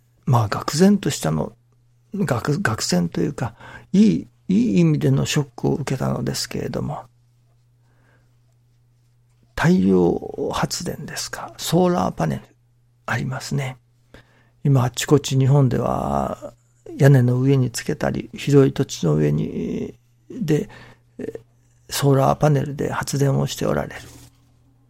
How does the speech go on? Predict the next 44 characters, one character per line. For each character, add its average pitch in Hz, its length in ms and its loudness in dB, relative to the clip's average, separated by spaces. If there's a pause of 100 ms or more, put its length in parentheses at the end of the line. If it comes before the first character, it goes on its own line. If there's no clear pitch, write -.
(420)
太 135 140 2
陽 143 680 4
光 139 260 2
で - 440 -10
発 - 260 -6
電 143 200 -2
を - 60 -2
す - 140 -8
る - 160 -10
と - 160 -2
い - 100 -6
う - 60 -10 (100)
の - 80 -8
で - 120 -14
す - 160 -10
ね。 156 200 -2 (560)
そ - 140 2
れ 131 100 6
が 131 240 2
あ 147 60 4
る 135 120 -2
と - 140 -2
思 131 220 2
い 143 60 -2
ま 131 180 -2
す - 120 -8
け - 120 -8
れ 135 80 -8
ど - 100 -10
も、 - 180 -10 (400)
そ - 180 2
の 175 280 4
太 - 160 2
陽 220 500 2 (140)
光 202 380 4
発 - 360 -6
電 - 160 -4 (1500)
を 180 600 2
自 147 220 -2
動 208 220 6
車 196 180 -2
に 202 160 -2
使 - 380 -10
う。 - 20 -20